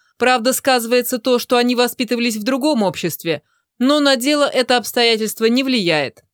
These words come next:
Тут Аридзе внезапно коротко хохотнул. "Что-то вспомнили?" поинтересовался на вполне приемлемом русском Донахью.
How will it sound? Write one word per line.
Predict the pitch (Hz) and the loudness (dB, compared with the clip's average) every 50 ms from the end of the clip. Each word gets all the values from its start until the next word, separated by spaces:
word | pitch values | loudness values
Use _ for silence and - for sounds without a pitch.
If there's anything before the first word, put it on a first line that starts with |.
| _ _ _ _ _ _ _ _ | _ _ _ _ _ _ _ _
Тут | - 233 214 - | -2 -2 0 2
Аридзе | 202 190 190 226 247 233 233 220 | 0 0 2 0 -2 -2 -4 -2
внезапно | 202 196 180 160 196 202 208 - 220 214 | -2 -4 -2 0 0 -2 0 -2 -4 -4
коротко | 214 - 180 180 175 - - 190 | -2 -2 -2 -2 -2 -2 -6 -8
хохотнул. | 175 - 190 - - 202 202 - 208 190 156 135 - _ _ _ _ _ _ _ _ _ _ _ _ _ _ _ _ | -8 -8 -10 -6 -4 -4 -4 -2 -4 -4 -4 -6 -10 _ _ _ _ _ _ _ _ _ _ _ _ _ _ _ _
"Что-то | - - - - 233 226 240 226 | -16 -6 0 0 2 2 2 0
вспомнили?" | - - - - 277 302 330 330 302 240 190 151 143 - _ _ _ _ _ _ _ _ _ | -2 -2 -2 0 0 0 0 0 0 0 0 -2 -4 -6 _ _ _ _ _ _ _ _ _
поинтересовался | - 233 240 240 - 262 247 233 - - 262 240 240 196 175 175 - - | 0 0 0 2 0 -2 -4 -2 -2 -2 -2 0 2 0 0 0 -2 -4
на | 190 185 | -4 -4
вполне | - - 208 196 202 202 196 190 170 | -4 -2 -2 0 0 0 -2 -2 -4
приемлемом | - 190 196 196 190 180 175 170 175 180 180 180 | -4 -6 -2 -2 -2 -2 -2 -2 -2 -2 -2 -2
русском | 185 226 247 - - 240 233 220 | -2 -4 -4 -6 -6 -4 -2 0
Донахью. | 226 220 196 170 151 - - - 147 135 - | 2 2 2 0 -4 -8 -8 -10 -12 -12 -12